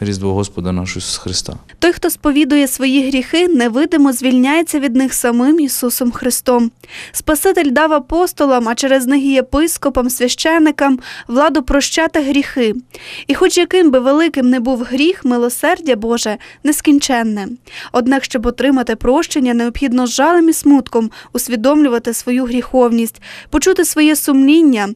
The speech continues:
Speaker 2: зрозуміти провину перед Богом. А головна умова покаяння — це виправити життя, примиритися з усіма і сподіватися на милосердя Боже.
Speaker 1: Найважливіше в останній тижні посту,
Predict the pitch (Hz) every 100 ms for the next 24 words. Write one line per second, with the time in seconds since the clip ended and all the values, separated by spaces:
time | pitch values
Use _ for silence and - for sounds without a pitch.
0 | - - - 254 247 247 254 254 247 -
1 | 233 208 240 277 311 254 240 214 214 226
2 | 220 226 214 - - - - - 269 311
3 | 320 294 247 240 247 247 233 226 247 277
4 | 262 302 339 302 294 - - - 247 233
5 | 339 339 285 277 269 247 262 254 269 233
6 | 220 _ - 240 240 240 240 240 247 226
7 | 233 - 247 233 262 320 - 330 - 311
8 | 277 240 277 330 294 247 233 226 220 220
9 | - 254 311 240 214 214 214 214 214 220
10 | - _ _ - 127 127 123 113 127 147
11 | - 107 92 - - - 95 - 113 110
12 | 101 113 107 107 131 139 - 98